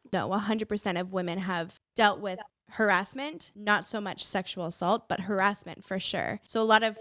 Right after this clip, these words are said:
people can relate to that, but not a lot of people understand the aftermaths of what happens to you. I know for myself, being a child and having something as traumatic as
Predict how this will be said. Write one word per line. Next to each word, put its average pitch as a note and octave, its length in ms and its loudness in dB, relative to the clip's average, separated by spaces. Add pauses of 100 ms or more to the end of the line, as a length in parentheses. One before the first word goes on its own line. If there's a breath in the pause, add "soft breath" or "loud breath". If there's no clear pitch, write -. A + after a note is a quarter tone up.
(340)
people A3 300 4
can F3+ 580 0
relate G3+ 420 4
to G3 140 -2
that, F3 440 0
but A3 120 4
not A3 200 6
a C4 60 2
lot G3 180 0
of F#3 200 -6 (320)
people B3 420 4
understand G#3 1120 2
the G3 540 0 (240)
aftermaths C#4+ 880 -2 (220)
of G#3 360 4 (200)
what G3+ 340 2
happens F#3+ 460 -2
to - 100 -4
you. A#3 380 0
I G#3+ 120 4
know G#3+ 160 -2
for G#3 200 -10
myself, G3 720 2 (160)
being G3 380 2
a G3 80 -2
child F3 640 0 (100)
and F#3+ 340 2
having F#3+ 320 0
something F#3 320 -4
as F3+ 180 -2
traumatic F3+ 480 -4
as F3+ 460 -4